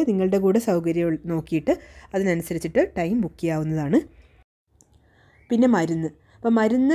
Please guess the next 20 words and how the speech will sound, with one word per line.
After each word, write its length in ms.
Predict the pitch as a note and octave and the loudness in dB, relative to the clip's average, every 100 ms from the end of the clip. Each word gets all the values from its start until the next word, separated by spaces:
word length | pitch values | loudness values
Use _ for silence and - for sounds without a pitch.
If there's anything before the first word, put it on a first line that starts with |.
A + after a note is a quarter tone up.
| D#4+ | 2
നിങ്ങൾക്ക് 360 | A3+ G#3 G3+ B3 D#4 - G#3 | 2 0 0 -2 -2 -2 2
വേണമെന്നുണ്ടെങ്കിൽ 760 | G3 G#3 A#3 G3 E3+ E3+ F3 B3 | 2 2 2 0 -2 -2 -2 0
അത് 100 | A#3+ B3 | -2 0
കൊറിയറായിട്ട് 540 | F#3+ F#3+ G#3+ F#3+ F#3+ | 2 4 4 0 -2
എത്തിക്കാനുള്ള 400 | F#3+ E3+ F3 F3+ F#3 | -6 -4 -4 -4 -4
സൗകര്യം 300 | E3+ D#3+ E3 E3 | -4 -4 -4 -4
കൂടെ 140 | E3+ D#4 F#3 | -2 -4 -6
ഞാൻ 80 | E3+ | -6
ചെയ്തു 180 | D#3+ D3+ D#3 | -4 -4 -2
തരാം. 180 | F#3+ D4+ - - - - | -2 -4 -10 -20 -14 -8
അത് 80 | G#3+ A3+ | -2 0
വേണ്ടവർ 320 | G3+ G#3 G#3+ B3 | 0 0 0 0
ഇത് 80 | A3+ | -2
ഇൻഫോം 280 | F#3+ G#3+ G#3+ G#3+ - - | -2 -2 0 -2 -6 -4
ചെയ്താൽ 240 | F3+ E3+ F#3 | -2 -2 -2
മതി, 140 | D#3+ C4+ C4 | -2 -2 -2
മരുന്ന് 240 | F3 F#3 F3+ | -2 0 0
വേണം 220 | D#3+ F3+ | 0 0
എന്നുള്ളത്. 340 | F#3+ D3+ C#3 D4 - _ _ _ _ _ _ _ | 0 -2 -2 -4 -6 _ _ _ _ _ _ _
പിന്നെ 140 | - | -14